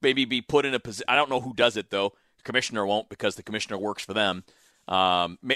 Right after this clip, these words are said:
ma-, I don't know. I hate when Congress gets involved with this stuff. Maybe they need to.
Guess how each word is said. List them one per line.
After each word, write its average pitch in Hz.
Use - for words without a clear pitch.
ma-, 165
I 180
don't 453
know. -
I 196
hate 175
when 175
Congress 160
gets 165
involved 139
with 165
this 170
stuff. -
Maybe 170
they 202
need 196
to. -